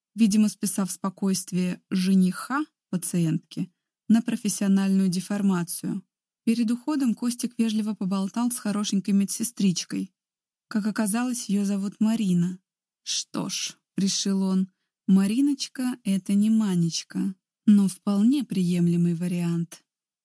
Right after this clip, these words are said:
Костик получил от Мариночки список, что нужно купить. Подкладные пеленки, вода в бутылочке и прочее.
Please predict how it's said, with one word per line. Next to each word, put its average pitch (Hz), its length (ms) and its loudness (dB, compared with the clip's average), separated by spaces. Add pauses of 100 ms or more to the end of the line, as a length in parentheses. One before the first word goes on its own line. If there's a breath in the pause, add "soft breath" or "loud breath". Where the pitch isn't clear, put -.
(280)
Костик 214 420 -2
получил 214 420 0
от 208 140 -2
Мариночки 220 540 2
список, - 800 -4 (320)
что - 240 -2
нужно 196 320 4
купить. - 600 -8 (560)
Подкладные 226 520 2
пеленки, 208 560 0
вода 180 340 -2
в 226 100 -12
бутылочке 190 680 -4
и 165 40 -2
прочее. 190 680 -4